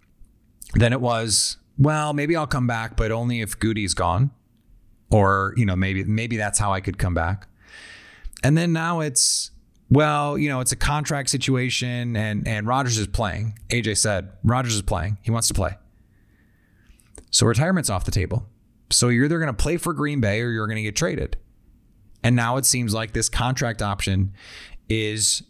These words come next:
on the table. Green Bay has, has been conciliatory in tone.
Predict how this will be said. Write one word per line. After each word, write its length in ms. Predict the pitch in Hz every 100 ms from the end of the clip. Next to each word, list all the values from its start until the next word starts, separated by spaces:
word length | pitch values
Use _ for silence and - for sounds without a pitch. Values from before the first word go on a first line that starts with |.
| -
on 160 | 98 98
the 60 |
table. 500 | 90 165 170 62 - - _ _ - -
Green 240 | - 120 107
Bay 280 | 113 127
has, 360 | 120 110 98 -
has 160 | 110 98
been 240 | 110 107
conciliatory 920 | 113 98 - 120 139 131 147 131 135
in 120 | 123 101
tone. 560 | 131 127 139 151 147